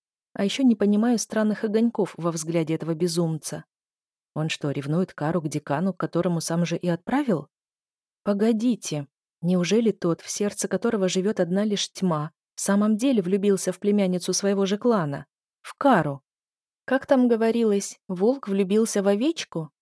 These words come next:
Ха! Так, стоп, нельзя подавать виду, что такое даже на ум пришло. Вы бы уже там определились среди своей верхушки, то я мало стараюсь, то много.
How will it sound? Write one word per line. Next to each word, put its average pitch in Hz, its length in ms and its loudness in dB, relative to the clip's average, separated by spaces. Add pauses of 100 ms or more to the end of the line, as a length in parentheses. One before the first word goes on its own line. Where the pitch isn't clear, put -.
(140)
Ха! - 380 -4 (480)
Так, - 220 -4
стоп, - 320 -4 (100)
нельзя 180 380 2
подавать 147 360 -2
виду, 175 260 -2
что 185 160 -4
такое 175 320 -2
даже 165 240 0
на 190 140 2
ум 156 200 0
пришло. 147 500 -6 (1040)
Вы 214 180 4
бы 214 140 4
уже 220 200 4
там 214 180 4
определились 214 640 4
среди 190 320 2
своей 190 260 4
верхушки, 180 640 -2
то 262 100 2
я 240 120 6
мало 208 280 2
стараюсь, 226 560 0
то 254 140 6
много. 196 540 4